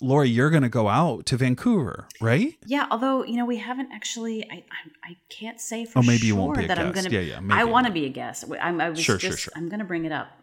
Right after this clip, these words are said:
Speaker 2: Alicia, get ready.
Speaker 1: Alicia, Jessica, she's gonna be there.
Speaker 2: Yeah.
Speaker 1: Like, at least see her.
Speaker 2: I wanna try and do all the podcasts.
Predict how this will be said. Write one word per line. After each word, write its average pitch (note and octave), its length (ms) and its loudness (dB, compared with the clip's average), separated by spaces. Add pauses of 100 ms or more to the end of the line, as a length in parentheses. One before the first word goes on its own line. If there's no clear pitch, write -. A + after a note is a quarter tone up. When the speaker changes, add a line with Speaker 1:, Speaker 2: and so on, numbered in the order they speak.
(280)
Speaker 2:
Alicia, E3 460 -12 (600)
get C3 160 -16
ready. C3 200 -20 (560)
Speaker 1:
Alicia, D3 500 2
Jessica, C#3 720 0 (800)
she's A2 220 -6
gonna C#3 200 2
be G#2 140 -4
there. G#2 340 -10
Speaker 2:
Yeah. C3+ 60 -20 (720)
Speaker 1:
Like, G#2+ 200 -6
at F#2+ 100 -6
least A2 240 -8
see F2+ 180 -10
her. F#2 260 -16
Speaker 2:
I - 40 -10
wanna B3 180 -4
try A#3+ 140 -6
and G#3+ 80 -2
do F#3 120 -4
all D3 220 -6
the C3 80 -10
podcasts. - 800 -18